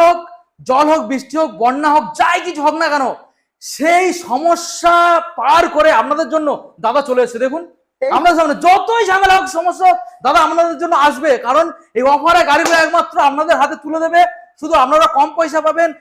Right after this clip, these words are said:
Speaker 1: পেয়ে আপনারা খুশি হবেন তা নয়, এই দাদা যে আপনাদের হাতে যে তুলে দিচ্ছে গাড়ি, দাদা যে কতটা খুশি হয়, সেই বিষয়টা আজকে দাদার মুখ থেকে আমরা শুনবো। দাদা, চলে এসো, চলে এসো। আমাদের বন্ধুদের তুমি জানিয়ে দাও,
Speaker 2: ভাবো।
Speaker 1: একদিন আমরা পাঁচটা গাড়ি দেখিয়েছিলাম
Speaker 2: ভাবো,
Speaker 1: এখানে।
Speaker 2: ভাবো।
Speaker 1: দাদা, আজকের পঞ্চাশটা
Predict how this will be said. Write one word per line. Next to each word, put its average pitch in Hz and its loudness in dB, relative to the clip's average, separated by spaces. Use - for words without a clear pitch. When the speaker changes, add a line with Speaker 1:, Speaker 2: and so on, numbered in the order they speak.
Speaker 1:
পেয়ে 269 2
আপনারা 320 2
খুশি 339 -2
হবেন 339 -8
তা 320 2
নয়, 302 -2
এই 175 -16
দাদা 214 0
যে 320 -2
আপনাদের 311 -2
হাতে 330 -2
যে 330 -8
তুলে 320 -4
দিচ্ছে 330 -10
গাড়ি, 302 0
দাদা 240 2
যে 330 -4
কতটা 302 2
খুশি 311 -4
হয়, 330 -2
সেই 285 -4
বিষয়টা 302 -4
আজকে 254 -8
দাদার 247 -2
মুখ 269 -8
থেকে 269 -8
আমরা 254 -12
শুনবো। 220 -14
দাদা, 285 -2
চলে 339 -2
এসো, 262 -8
চলে 339 0
এসো। 226 -6
আমাদের 330 -2
বন্ধুদের 320 -2
তুমি 320 -6
জানিয়ে 277 0
দাও, 285 2
Speaker 2:
ভাবো। 220 -2
Speaker 1:
একদিন 311 2
আমরা 370 2
পাঁচটা 320 0
গাড়ি 359 2
দেখিয়েছিলাম 339 0
Speaker 2:
ভাবো, 320 4
Speaker 1:
এখানে। 302 4
Speaker 2:
ভাবো। 262 0
Speaker 1:
দাদা, 330 4
আজকের 349 -2
পঞ্চাশটা 339 -2